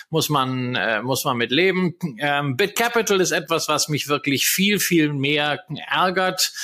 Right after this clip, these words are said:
Ich war bei dem Fonds von Jan Beckers frühzeitig dabei, ähm, lag entsprechend gut. Hab gedacht, na ja, also, ne, nach dem Rutsch letztes Jahr könnte es im Tech-Bereich weitergehen.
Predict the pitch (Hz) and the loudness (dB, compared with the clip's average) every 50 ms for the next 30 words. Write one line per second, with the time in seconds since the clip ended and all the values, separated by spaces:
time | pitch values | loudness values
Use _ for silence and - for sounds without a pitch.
0 | - - - - _ - 123 123 127 135 135 143 147 156 160 151 - - - 147 | -8 -8 -10 -12 _ -10 -8 -4 0 0 2 2 2 2 0 -2 -4 -6 -4 -2
1 | 139 135 139 143 131 - - 135 135 135 - 151 143 135 131 127 123 123 135 135 | -2 0 -2 -4 -4 -2 0 0 0 0 -2 -4 -4 -2 -2 -2 -2 0 -2 -2
2 | 131 - 139 131 127 127 - - - - - 175 202 196 - - 185 175 180 180 | 0 0 0 0 2 0 0 -2 0 0 2 2 2 2 2 0 0 0 0 -2
3 | 156 - - 175 160 147 151 143 151 165 175 180 180 180 180 - 175 156 156 175 | -4 -4 -2 -2 -2 0 2 2 2 2 2 2 0 0 -4 -10 -10 -10 -8 -6
4 | 165 143 147 147 143 139 143 143 143 139 120 - _ - - 123 - 151 170 165 | -4 0 2 2 4 2 2 0 -2 -6 -8 -10 _ -6 -2 0 2 2 0 -2
5 | - - 170 147 - - - 170 170 165 170 170 156 143 160 180 208 220 208 - | -2 -2 -2 0 0 0 0 0 0 0 0 -4 -4 0 2 2 4 2 2 0
6 | - - - - 156 135 - - 156 147 151 139 - 135 131 135 139 123 90 127 | -4 -6 -6 -6 -6 -6 -4 -2 -2 -2 -2 -2 0 0 0 0 0 0 -2 -2
7 | 117 131 127 127 120 120 120 143 151 143 135 135 151 - - - 165 156 156 151 | -2 -2 -2 -2 -2 -2 -2 -2 0 0 0 0 -2 -2 0 2 2 2 2 -2
8 | - - - 127 123 165 214 196 - - - 180 165 160 160 - - - 151 127 | -6 -4 -2 0 2 2 2 2 0 0 0 0 0 0 0 -2 -2 -2 -2 -2
9 | - 143 135 123 135 147 160 151 - - - - - - - - - _ - 180 | 0 0 0 2 2 2 2 0 -2 -6 -8 -8 -8 -8 -10 -12 -12 _ -4 -2
10 | 190 196 180 185 - - 170 156 135 - 170 170 170 - - 165 139 139 139 143 | -2 0 0 2 2 2 2 0 0 0 -2 -2 -2 -2 -2 0 2 2 2 0
11 | 143 - 127 131 135 143 - 165 151 139 139 151 151 147 | 0 0 0 0 0 0 0 -2 -2 0 0 0 0 -2